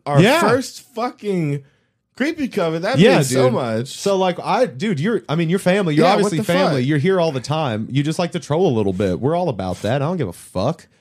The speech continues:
Speaker 2: Live
Speaker 1: Just
Speaker 2: your best
Speaker 1: don't
Speaker 2: life.
Speaker 1: fucking, don't g-, you know what too far is? And even if we'd laugh, don't do it. Don't do too far. Even if it's for a laugh.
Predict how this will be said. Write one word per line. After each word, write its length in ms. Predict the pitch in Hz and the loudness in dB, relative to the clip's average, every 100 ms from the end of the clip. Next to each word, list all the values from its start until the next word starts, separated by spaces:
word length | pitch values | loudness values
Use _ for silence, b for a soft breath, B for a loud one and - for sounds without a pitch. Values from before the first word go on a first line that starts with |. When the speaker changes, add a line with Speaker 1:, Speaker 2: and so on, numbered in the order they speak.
| _ _ | _ _
Speaker 2:
Live 140 | 131 165 | -2 4
Speaker 1:
Just 220 | 175 147 | 4 4
Speaker 2:
your 80 | 190 | 2
best 140 | 220 | 2
Speaker 1:
don't 220 | 202 233 226 | 2 2 0
Speaker 2:
life. 80 | - | -2
Speaker 1:
fucking, 840 | - - 214 208 202 202 185 170 - _ _ _ _ _ _ | -12 -10 -8 -6 -4 -2 -2 -6 -12 _ _ _ _ _ _
don't 340 | 190 214 160 - | -4 -4 -6 -14
g-, 80 | - _ | -18 _
you 260 | - 170 226 | -14 -4 -2
know 160 | 220 214 | 0 2
what 200 | 208 - | 0 -2
too 160 | 196 | -6
far 340 | 175 165 175 185 | -4 -2 0 0
is? 260 | 190 185 b b b b - | 0 -4 b b b b -6
And 240 | 147 147 - _ _ _ _ - | -4 -6 -10 _ _ _ _ -6
even 420 | 196 277 269 233 | -4 -2 -2 -4
if 180 | 240 - | -4 -4
we'd 240 | 196 165 | -6 -4
laugh, 480 | 147 151 139 110 117 | -4 -2 -2 -4 -6
don't 300 | 135 135 113 | -2 0 0
do 220 | 104 92 | -4 -4
it. 160 | - - - | -6 -12 -8
Don't 320 | 117 208 208 | -4 -2 -2
do 180 | 156 165 | -4 -6
too 220 | 151 190 147 | 0 0 2
far. 360 | 135 107 82 - _ _ _ _ b b b b b | 0 -2 -6 -18 _ _ _ _ b b b b b
Even 320 | 170 247 294 | -4 -2 -2
if 120 | 277 247 | -4 -6
it's 140 | 208 | -6
for 200 | 220 220 | -6 -6
a 60 | 175 | -4
laugh. 480 | 170 143 95 - | -4 -4 -6 -12